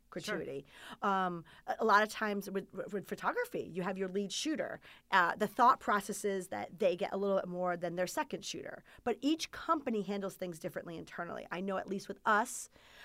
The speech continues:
Speaker 2: um, if we get an envelope and it says photographers on it, we just split it fifty fifty.
Speaker 1: Sure.
Speaker 2: We, we, you know, I, I, I don't give my second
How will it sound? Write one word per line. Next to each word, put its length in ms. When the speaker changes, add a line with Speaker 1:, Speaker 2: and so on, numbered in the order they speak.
Speaker 2:
um, 320
if 180
we 120
get 120
an 100
envelope 400
and 80
it 60
says 160
photographers 640
on 180
it, 200
we 120
just 160
split 180
it 100
fifty 240
fifty. 460
Speaker 1:
Sure. 160
Speaker 2:
We, 240
we, 80
you 80
know, 120
I, 200
I, 260
I 80
don't 240
give 260
my 400
second 480